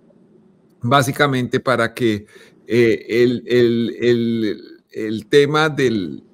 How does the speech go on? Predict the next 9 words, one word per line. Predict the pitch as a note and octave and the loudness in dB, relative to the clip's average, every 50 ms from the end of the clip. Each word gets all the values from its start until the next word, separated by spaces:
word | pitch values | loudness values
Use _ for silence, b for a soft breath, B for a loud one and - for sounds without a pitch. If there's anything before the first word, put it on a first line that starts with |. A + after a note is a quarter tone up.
| _ | _
de | - F2+ A#2 A2+ A2 | -8 -4 -2 0 0
la | A2+ A2 A2+ | 0 0 0
unidad | A2+ A2+ A#2 A2 A2+ A#2+ B2 C3 C3+ C#3 D3 C#3+ C#3+ - _ _ _ _ _ _ _ _ - | 0 -2 -2 -2 0 2 2 4 4 2 0 -2 -8 -20 _ _ _ _ _ _ _ _ -16
de | - A#2+ B2+ C#3+ C#3+ | -2 2 4 4 4
pago | C#3+ D#3 D3 C#3+ D3 D#3 D3+ | 6 4 4 4 4 0 0
por | - D#3+ C#3+ C3+ | 2 0 0 2
capitación | - D3 - - D#3+ - - D#3+ E3 - - E3 D#3 D#3 D#3+ - - _ _ | 0 -2 0 0 -2 0 2 0 0 2 2 2 2 2 0 -2 -8 _ _
se | - - - D3+ C#3+ | -8 -4 -2 0 0
distribuya | C#3 C#3+ C#3 - - C3+ C3+ C#3 C#3 D3 D3+ D3+ D#3 E3 F3 - - | 0 0 -2 -2 -2 -2 0 2 2 2 4 4 6 4 4 4 0